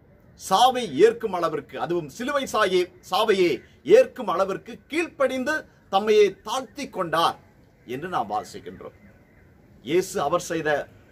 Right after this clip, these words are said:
மூன்றரை ஆண்டுகள் பணிவாழ்வில் கடைசியாக அவர் செய்தது, அவர் செய்து தன் சீடர்களுக்கு காண்பித்த அல்லது கற்றுக் கொடுத்த நிகழ்வுதான் அவர் தன்னுடைய சீடர்களுடைய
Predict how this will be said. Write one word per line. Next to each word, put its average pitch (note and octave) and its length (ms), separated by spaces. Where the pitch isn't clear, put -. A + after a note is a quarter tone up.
மூன்றரை B3 600
ஆண்டுகள் G#3 580
பணிவாழ்வில் E3 680
கடைசியாக C#4 840
அவர் G#3+ 220
செய்தது, F#3+ 720
அவர் F3+ 200
செய்து A#3 600
தன் G3 280
சீடர்களுக்கு C#4 760
காண்பித்த A3 640
அல்லது G#3+ 340
கற்றுக் - 400
கொடுத்த - 360
நிகழ்வுதான் F#3+ 640
அவர் D3 340
தன்னுடைய C#3+ 400
சீடர்களுடைய E3 580